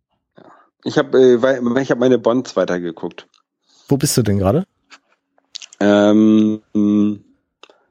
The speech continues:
Speaker 1: äh, The World Is Not Enough hab ich jetzt gerade fertig.
Speaker 2: Also bist du fast durch?
Speaker 1: Ja, noch drei Stück.
Speaker 2: Ah, sehr cool.
Speaker 1: Ja. Pünktlich,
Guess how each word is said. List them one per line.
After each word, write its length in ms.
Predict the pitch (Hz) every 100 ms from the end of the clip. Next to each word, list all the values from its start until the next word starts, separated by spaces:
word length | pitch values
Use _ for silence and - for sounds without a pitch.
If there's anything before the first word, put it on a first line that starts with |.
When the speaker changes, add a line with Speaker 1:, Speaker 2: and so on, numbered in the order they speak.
| _ _ _ _ _ _ _ _ _ _ _
Speaker 1:
äh, 220 | 98 98
The 100 | 107
World 200 | 110 139
Is 60 | 135
Not 120 | 131
Enough 360 | 107 110 127 139
hab 80 | 127
ich 60 |
jetzt 180 | 127 117
gerade 180 | 117 107
fertig. 680 | - - 90 - - - - - _ _
Speaker 2:
Also 220 | - 104 98
bist 180 | 107
du 60 | 104
fast 280 | - 90 -
durch? 300 | 175 - - _ _ _ _ _ _ _ -
Speaker 1:
Ja, 180 | 113 - - -
noch 140 | 90
drei 280 | - 92 101
Stück. 320 | - 90 - - _ _ -
Speaker 2:
Ah, 340 | 214 101 71
sehr 180 | - 101 -
cool. 220 | - - _ _ _ _ _ _ - -
Speaker 1:
Ja. 80 | - _ _ _ _ _ _
Pünktlich, 480 | 135 127 - 110 -